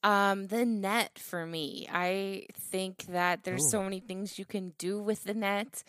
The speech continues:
Speaker 1: I love catching bugs. It's my favorite thing to do. Um,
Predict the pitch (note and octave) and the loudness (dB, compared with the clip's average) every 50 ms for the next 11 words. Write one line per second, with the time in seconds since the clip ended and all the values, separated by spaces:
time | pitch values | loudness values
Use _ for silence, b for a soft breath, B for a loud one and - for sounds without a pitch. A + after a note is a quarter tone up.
0 | B B B B B B B B B - F#3 G3+ G3 F#3+ F#3 F3+ F3 - E3+ E3+ | B B B B B B B B B 4 6 6 6 6 4 0 0 2 6 6
1 | F3 G3 G#3+ - A3 G3 G3+ - A3+ G#3 G3 F#3 E3+ E3 D#3+ E3 E3+ F3 - D#3+ | 6 4 4 0 -2 -2 0 0 -4 -2 2 4 6 6 6 6 2 -2 -8 -10
2 | - - F3+ E3+ F3+ F3+ F3+ F3 F3 F3 - - - F3+ F3 F#3 - - E3+ E3+ | -6 -4 -4 -4 -2 -4 -4 -4 -4 -6 -8 -6 -6 -6 -6 -6 -8 -8 -6 -4
3 | F3 E3+ E3+ E3 E3 E3 E3 F3+ b b b b b b b - - F3 F3 E3 | -2 -2 0 0 0 0 0 -4 b b b b b b b -2 0 2 4 4
4 | D#3+ D#3 D#3 E3+ | 4 2 0 -4